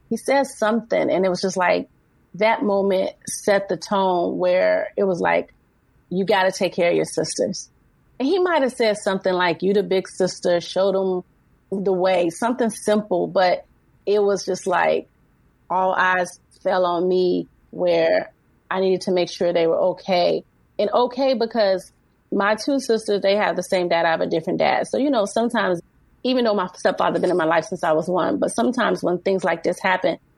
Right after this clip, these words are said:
families go in opposite directions, you know? So I was adamant about all of us being together and adamant about not wanting to stay with my stepdad because I felt like, you know,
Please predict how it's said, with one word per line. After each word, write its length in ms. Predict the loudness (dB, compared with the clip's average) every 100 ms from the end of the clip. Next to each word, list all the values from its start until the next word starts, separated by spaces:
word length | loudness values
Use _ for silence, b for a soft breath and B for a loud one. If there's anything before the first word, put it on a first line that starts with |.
| _ _ -4
families 420 | 0 2 0 0
go 440 | 0 2 2 0 -2
in 120 | 0
opposite 420 | 0 0 -2 -2
directions, 720 | 0 2 2 0 -4 -4 -2 -2
you 80 |
know? 320 | 0 2 0 -4 _ _ _
So 360 | -2 0 0 -2
I 160 | -2 2
was 200 | 0 0
adamant 500 | 0 0 0 0 0
about 440 | 0 0 0 -2 -4 -6
all 280 | -2 0 0
of 120 | 0
us 260 | -2 -2 -8 _ 0
being 280 | 2 2 -2
together 580 | -2 -2 0 -2 -6 -8 _ _ -4
and 260 | 0 0 0
adamant 420 | 0 2 0 0
about 500 | 0 0 2 0 -2 -6 -4
not 360 | 0 0 0 0
wanting 280 | 0 0 0
to 80 |
stay 240 | -2 0 2
with 140 | 2
my 100 | -2
stepdad 640 | -4 0 0 2 0 2 0
because 240 | -2 0
I 100 | 0
felt 260 | 0 0 2
like, 300 | 2 0 -2 -2
you 120 | 0
know, 460 | 0 0 0 -2